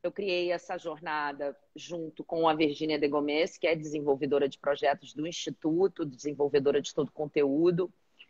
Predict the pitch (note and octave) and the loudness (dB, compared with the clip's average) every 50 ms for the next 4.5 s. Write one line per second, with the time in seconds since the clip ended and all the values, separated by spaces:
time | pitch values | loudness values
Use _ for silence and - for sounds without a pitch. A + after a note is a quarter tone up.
0 | _ _ _ _ _ _ _ _ _ _ _ _ _ _ _ _ _ _ _ _ | _ _ _ _ _ _ _ _ _ _ _ _ _ _ _ _ _ _ _ _
1 | _ _ _ _ - A3+ G#3+ A3 G#3+ F#3+ - - - A#3 G#3 G#3 G3+ G3 F#3+ - | _ _ _ _ 4 6 8 8 6 6 4 0 0 0 0 0 -2 -4 -6 -8
2 | - - - E3+ E3 - F#3+ F3+ F3 D#3 D3+ D3+ F3 E3 D#3+ D3+ D3 C#3 C3 - | -10 -6 -6 -6 -4 -2 -2 -2 -2 -4 -6 -4 -4 -2 0 -2 -2 -4 -6 -12
3 | _ _ _ _ _ _ - A3+ A3 G#3 G3 F#3 E3 D#3 - - _ _ _ _ | _ _ _ _ _ _ -10 -8 -8 -8 -8 -10 -12 -16 -18 -20 _ _ _ _
4 | - D#3 D#3+ D#3 D3+ D3+ D3+ D3 C#3+ | 2 2 4 4 4 4 4 2 2